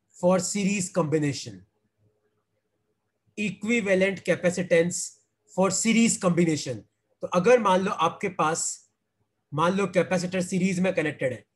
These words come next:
जैसे मान लो सी वन, सी टू, सी थ्री, तो इन तीनों को कंबाइन करके आप खाली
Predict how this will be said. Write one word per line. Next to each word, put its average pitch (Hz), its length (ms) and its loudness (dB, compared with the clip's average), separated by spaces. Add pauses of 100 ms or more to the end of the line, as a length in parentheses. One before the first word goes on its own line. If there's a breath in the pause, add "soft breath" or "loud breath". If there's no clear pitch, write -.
(300)
जैसे 151 160 -4
मान 170 180 4
लो 180 100 2
सी 180 300 0
वन, 196 260 -2 (420)
सी 202 320 -2
टू, 202 220 -6 (380)
सी - 360 -4
थ्री, 143 160 -2 (440)
तो 220 120 2
इन 233 120 2
तीनों 247 400 2
को 285 160 4
कंबाइन 202 420 0
करके 180 420 -2 (320)
आप 190 260 2
खाली 208 220 -2